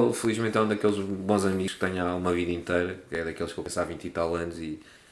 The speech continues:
Speaker 2: e a relação sempre foi boa e, e entendemos bué da bem musicalmente.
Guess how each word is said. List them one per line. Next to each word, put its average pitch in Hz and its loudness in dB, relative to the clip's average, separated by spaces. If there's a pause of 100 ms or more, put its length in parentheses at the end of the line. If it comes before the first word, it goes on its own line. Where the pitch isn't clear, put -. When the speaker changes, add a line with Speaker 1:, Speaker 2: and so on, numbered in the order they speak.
(160)
Speaker 2:
e 90 0
a - 6
relação 90 2
sempre 90 -2
foi 87 2
boa 80 0
e, 82 -8
e 85 -8
entendemos 85 -2
bué 85 2
da 85 0
bem 87 0
musicalmente. 85 -4